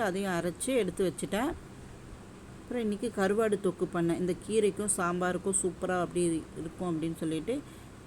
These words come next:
இதுவும் அம்மா கொண்டு வந்த வாழை கருவாடு தான். அதை வச்சு ஒரு சிம்பிளான கருவாடு ஃப்ரை பண்ணியாச்சு. இதோட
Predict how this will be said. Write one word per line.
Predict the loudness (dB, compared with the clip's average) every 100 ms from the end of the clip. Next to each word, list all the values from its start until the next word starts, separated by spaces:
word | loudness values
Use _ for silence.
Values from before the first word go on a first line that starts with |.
| 2
இதுவும் | 4 4 4
அம்மா | 2 2
கொண்டு | 2 2
வந்த | 2 2 2
வாழை | 4 4 2
கருவாடு | 0 2 0 0
தான். | -2 0
அதை | 2 2
வச்சு | 2 0
ஒரு | 0 0
சிம்பிளான | -2 0 2 2 2 0 -2 -14 -16 -16 -16 -10 0
கருவாடு | 4 6 6 2
ஃப்ரை | 2 0 2
பண்ணியாச்சு. | 2 4 2 0 0
இதோட | 4 4 4